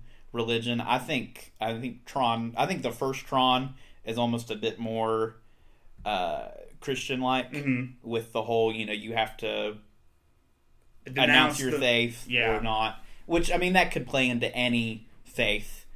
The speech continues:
Speaker 1: but,
Speaker 2: Mm, but it's
Speaker 1: um,
Speaker 2: mainly an allegory to a lot of kings in the Bible that made people denounce their faith, like Daniel and Shadrach, Meshach, and Abednego and stuff.
Speaker 1: And I think in this, in Tron Legacy, a lot more of the faith is built on this kind of Zen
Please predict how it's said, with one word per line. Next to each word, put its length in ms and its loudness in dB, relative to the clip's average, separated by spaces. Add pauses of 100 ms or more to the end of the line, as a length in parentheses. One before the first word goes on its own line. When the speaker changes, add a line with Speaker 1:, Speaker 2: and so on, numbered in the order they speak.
(180)
Speaker 1:
but, 240 2
Speaker 2:
Mm, 260 -4
but 100 4
it's 120 2
Speaker 1:
um, 60 0
Speaker 2:
mainly 320 4
an 60 0
allegory 380 0
to 140 -6
a 20 -6
lot 200 -4
of 120 -10
kings 380 -2
in 60 -4
the 60 -6
Bible 300 -4
that 100 -6
made 200 -8
people 280 -8
denounce 320 -8
their 100 -10
faith, 220 -4
like 220 -6 (240)
Daniel 560 -4
and 260 -12 (140)
Shadrach, 260 -4
Meshach, 240 -6
and 20 -8
Abednego 300 -12
and 100 -18
stuff. 240 -18 (140)
Speaker 1:
And 140 6
I 100 6
think 360 -2
in 320 0
this, 300 -4
in 200 -4
Tron 300 2
Legacy, 760 2 (380)
a 80 2
lot 260 4
more 220 0
of 80 -2
the 80 -6
faith 420 -6
is 140 -12
built 480 -6
on 680 -4
this 200 -10
kind 200 -6
of 120 -6
Zen 600 -2